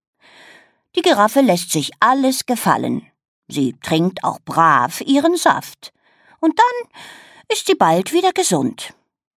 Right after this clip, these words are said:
„Weiter“, sagt Ben.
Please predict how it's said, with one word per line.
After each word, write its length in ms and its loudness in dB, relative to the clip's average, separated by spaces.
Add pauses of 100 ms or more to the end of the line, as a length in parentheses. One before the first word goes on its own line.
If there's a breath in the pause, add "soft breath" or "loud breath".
(920)
„Weiter“, 840 0 (600)
sagt 360 -8
Ben. 420 -6